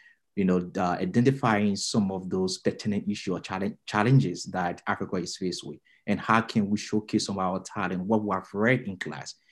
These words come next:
you know, like having, you know, uh, a symposium, bringing world leader, were able to bring the former president of Liberia, Madam Ellen Johnson Sirleaf, and especially during the, during the peak of the, um, of the Ebola,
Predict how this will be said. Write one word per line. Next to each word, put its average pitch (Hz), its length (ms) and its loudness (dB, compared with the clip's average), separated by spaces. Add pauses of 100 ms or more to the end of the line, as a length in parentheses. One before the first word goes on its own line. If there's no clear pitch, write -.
you 107 140 6
know, 92 160 2
like 90 340 -2 (140)
having, 95 540 -2 (280)
you 98 120 2
know, 87 200 2
uh, 90 300 -2
a - 40 -6
symposium, 95 1120 0 (220)
bringing 101 360 0
world 95 260 0
leader, 92 260 -2
were 90 240 -2
able 95 240 -4
to 92 460 -8
bring 98 280 -4
the 95 60 -4
former 95 220 -6
president 92 400 -8
of 90 120 -10
Liberia, 98 480 -2 (560)
Madam 107 220 6
Ellen 113 180 10
Johnson 104 400 8
Sirleaf, 104 300 8
and 95 400 0
especially 104 340 2
during 98 220 2
the, 92 340 2 (240)
during 104 180 8
the - 60 -4
peak 107 160 4
of 95 160 -2
the, 92 220 0 (200)
um, 90 440 0
of - 120 -10
the 92 180 -2
Ebola, 95 480 0